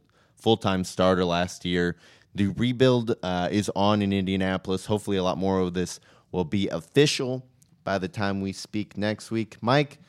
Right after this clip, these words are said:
as we wrap things up here, uh, what are your overarching thoughts on the Colts,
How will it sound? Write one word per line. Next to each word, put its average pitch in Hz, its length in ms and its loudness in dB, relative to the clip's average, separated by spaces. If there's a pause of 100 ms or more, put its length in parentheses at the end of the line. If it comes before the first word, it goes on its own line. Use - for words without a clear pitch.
(200)
as 131 180 2
we 135 60 2
wrap 127 300 4
things 123 240 0
up 123 220 2
here, 123 360 0 (960)
uh, 92 280 2
what 104 160 0
are 127 40 2
your 123 180 4
overarching 110 720 4
thoughts 110 540 0
on 104 200 -2
the 98 60 -4
Colts, - 580 -4